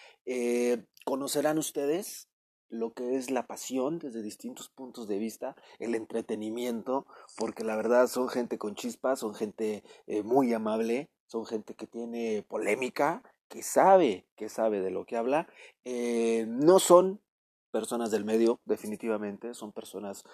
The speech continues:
comunes y corrientes, como ustedes, como yo.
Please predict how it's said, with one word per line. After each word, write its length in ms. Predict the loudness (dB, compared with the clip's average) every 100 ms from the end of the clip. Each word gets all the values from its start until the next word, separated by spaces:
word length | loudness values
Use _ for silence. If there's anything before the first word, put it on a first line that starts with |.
| -12
comunes 480 | -6 -4 -2 -4 -6
y 40 |
corrientes, 640 | -10 -8 -6 -6 -6 -8 -8
como 240 | -14 -12
ustedes, 540 | -12 -6 -2 0 0 -4
como 260 | -10 -14
yo. 320 | -4 4 4